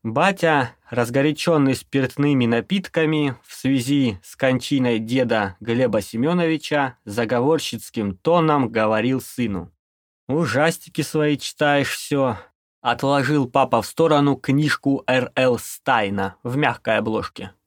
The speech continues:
А знаешь, обещал я старику не раскрывать тайну,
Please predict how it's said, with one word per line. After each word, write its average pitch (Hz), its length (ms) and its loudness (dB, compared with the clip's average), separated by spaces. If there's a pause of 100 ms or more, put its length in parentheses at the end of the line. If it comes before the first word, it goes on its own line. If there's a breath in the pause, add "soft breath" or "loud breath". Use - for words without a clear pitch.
(440 soft breath)
А 117 180 2
знаешь, 147 840 -2 (560 loud breath)
обещал 180 580 0
я 117 120 2
старику 135 500 0
не 117 120 2
раскрывать 127 680 0
тайну, 113 600 0